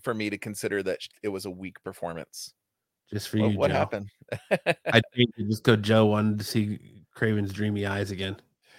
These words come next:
Speaker 1: Um,
Speaker 2: Hungry eyes.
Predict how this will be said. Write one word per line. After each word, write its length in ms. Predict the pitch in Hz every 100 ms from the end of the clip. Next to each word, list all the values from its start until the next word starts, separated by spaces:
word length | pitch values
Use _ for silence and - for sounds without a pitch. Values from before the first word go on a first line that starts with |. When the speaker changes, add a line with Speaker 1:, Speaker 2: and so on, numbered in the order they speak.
| - _ _ _
Speaker 1:
Um, 500 | 151 156 151 131 117 -
Speaker 2:
Hungry 1400 | 143 139 165 165 165 151 113 98 98 101 98 101 101 101
eyes. 520 | 101 104 113 120 123